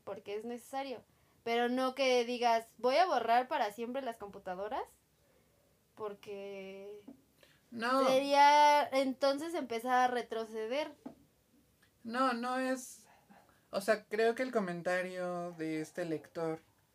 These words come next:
Speaker 2: en el sentido de abandonemos todo, ¿no? O sea, él lo está, lo está criticando porque critica obviamente la postura de, de Tatiana. Eh,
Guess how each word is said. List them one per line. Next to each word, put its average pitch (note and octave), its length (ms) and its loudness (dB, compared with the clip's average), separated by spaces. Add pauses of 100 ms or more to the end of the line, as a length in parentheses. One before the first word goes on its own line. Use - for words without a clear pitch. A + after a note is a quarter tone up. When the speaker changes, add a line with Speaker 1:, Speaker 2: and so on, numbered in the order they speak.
(580)
Speaker 2:
en E3 160 -6
el E3 100 -6
sentido F3 640 -4
de D3+ 440 -2
abandonemos E3 1080 -4
todo, F#3 400 0
¿no? F#3+ 260 -8
O D#3+ 80 -8
sea, F3+ 160 0
él F#3+ 100 0
lo G3 60 2
está, F3 1000 -4 (440)
lo E3 100 -4
está E3+ 220 -2
criticando E3+ 680 -6
porque - 300 -18 (100)
critica D3+ 560 -8
obviamente D3 440 -8
la C#3+ 140 -6
postura D3 480 -8
de, C#3+ 500 -12 (420)
de C3+ 1040 -6
Tatiana. E3+ 680 -8 (880)
Eh, C3+ 600 -8